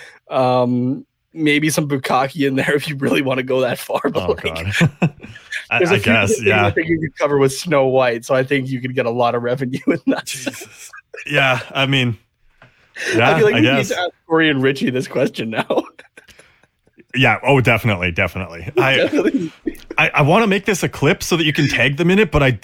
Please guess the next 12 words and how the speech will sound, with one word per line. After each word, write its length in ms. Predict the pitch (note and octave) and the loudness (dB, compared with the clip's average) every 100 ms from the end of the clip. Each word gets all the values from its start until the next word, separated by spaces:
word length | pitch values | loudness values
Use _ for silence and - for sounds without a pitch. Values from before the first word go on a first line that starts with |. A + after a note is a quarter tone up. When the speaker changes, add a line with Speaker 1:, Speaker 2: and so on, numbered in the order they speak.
| - | -4
Speaker 2:
I, 180 | B2 G#2 - - _ _ _ - | -4 -4 -10 -20 _ _ _ -4
I 60 | C3 | 0
don't 240 | - F3 | 2 2
think 220 | - F3+ | 2 2
I 80 | D#3 | 2
should. 380 | - C3 A#2+ G2 | 2 0 0 -2
<laughs> 120 | - G#3 - G3+ - - - - | 0 0 0 -2 -2 -4 -6 -8
I 120 | - | -4
think 320 | C3 F3 F#3+ G3 | -2 0 0 2
we 120 | F3+ | 2
should 220 | - D#3 | 2 0
just 260 | C#3 B2 | 2 0